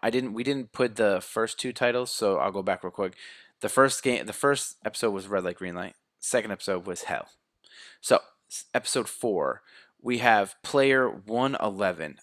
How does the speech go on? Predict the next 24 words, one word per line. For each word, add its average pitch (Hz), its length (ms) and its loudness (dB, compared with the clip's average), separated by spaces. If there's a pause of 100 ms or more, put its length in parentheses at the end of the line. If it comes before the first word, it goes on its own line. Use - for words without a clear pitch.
a 104 120 -2
disgraced 131 1080 2
doctor. 107 640 6 (1000)
Um, 123 220 10
apparently 160 360 4
he 131 240 -2
is 95 140 -2
secretly 123 920 0 (240)
working 110 720 -2
with 107 280 -4
some 113 340 2
of 104 140 -4
the 92 80 -6
guards, 87 760 0
and 98 380 -2
I 90 120 -2
guess 110 380 -2
when 101 380 -6
some 107 300 -4
of 98 60 -6
the 92 80 -4
players 104 760 -4
get - 220 -8
killed, 120 500 -4